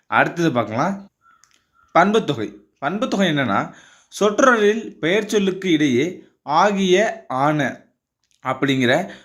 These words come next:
பண்புருவுகள் மறைந்து வரும். ஓகேவா? பண்புத்தொகை என்னது? சொற்றொடரில் பெயர் சொல்லுக்கும் இடையே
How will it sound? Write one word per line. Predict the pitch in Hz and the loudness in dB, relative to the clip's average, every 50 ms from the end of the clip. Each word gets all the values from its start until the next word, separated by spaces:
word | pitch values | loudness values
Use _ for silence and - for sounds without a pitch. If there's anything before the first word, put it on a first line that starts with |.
| _ _ _ - | _ _ _ 2
பண்புருவுகள் | 151 185 214 233 226 254 247 214 220 214 240 220 | 2 2 2 2 0 2 2 0 0 0 0 2
மறைந்து | 175 156 147 156 175 196 196 190 175 | 2 2 2 4 2 2 2 2 2
வரும். | 151 135 127 117 - - - _ _ _ _ - | 2 2 0 -2 -8 -10 -18 _ _ _ _ -18
ஓகேவா? | 120 113 113 117 123 139 131 110 98 - - _ _ _ _ _ _ _ _ _ _ | -14 -10 -8 -4 -2 0 0 0 -2 -6 -10 _ _ _ _ _ _ _ _ _ _
பண்புத்தொகை | - 113 127 143 143 135 143 143 139 143 | -6 -4 -2 -2 -2 -2 0 0 0 0
என்னது? | 143 143 143 135 131 135 185 220 220 202 | 0 0 0 -2 0 0 -2 -2 -4 -6
சொற்றொடரில் | - 123 120 131 151 143 143 135 143 165 202 208 202 - | -8 -6 -4 -2 -2 0 0 0 0 0 0 0 -2 -2
பெயர் | 131 131 143 160 | 0 0 0 0
சொல்லுக்கும் | 156 - 175 165 160 160 156 - - 156 160 160 | 0 -2 0 0 0 0 -2 -4 -4 -2 -2 -2
இடையே | 143 131 139 135 123 117 139 180 202 196 | 0 -2 0 0 0 0 0 -2 -4 -6